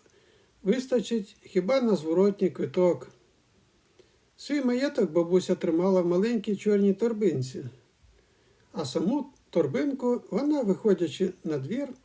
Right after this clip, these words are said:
завбачливо залишала вдома.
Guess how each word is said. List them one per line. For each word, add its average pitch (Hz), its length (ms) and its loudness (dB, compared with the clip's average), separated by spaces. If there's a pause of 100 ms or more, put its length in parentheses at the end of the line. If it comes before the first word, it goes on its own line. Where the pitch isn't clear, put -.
(420)
завбачливо 208 960 -2
залишала 143 640 -2
вдома. 143 520 -4